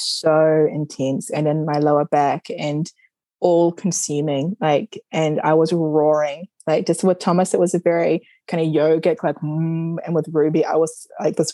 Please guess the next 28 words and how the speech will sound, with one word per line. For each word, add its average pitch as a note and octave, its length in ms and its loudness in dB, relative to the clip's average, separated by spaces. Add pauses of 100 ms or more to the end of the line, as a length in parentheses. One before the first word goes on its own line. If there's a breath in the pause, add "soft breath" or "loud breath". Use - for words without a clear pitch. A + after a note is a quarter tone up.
wild, D3+ 600 2
roaring E3 760 -2
woman D3+ 480 -4 (400 soft breath)
and, D3+ 380 2
um, D3 520 0 (580)
just - 180 -2
fierce. B2+ 440 0
It - 80 2
was D#3+ 140 2
amazing C#3+ 520 0
to D#3+ 120 -6
embody D3 560 0
that A#3+ 260 0
<laughs> A4+ 460 0
'cause D#4+ 160 -2
it's C4+ 220 -4
not G#3+ 280 -6
something G3 340 -8 (400 loud breath)
I F3+ 100 4
probably F3+ 260 2
naturally F3 500 2
do. F3 380 2 (380)
Um, E3 500 0 (1400)
but F3 260 -6
yeah, F#3 280 2
so F#3 300 0
she, F3 520 2
that, F3 180 2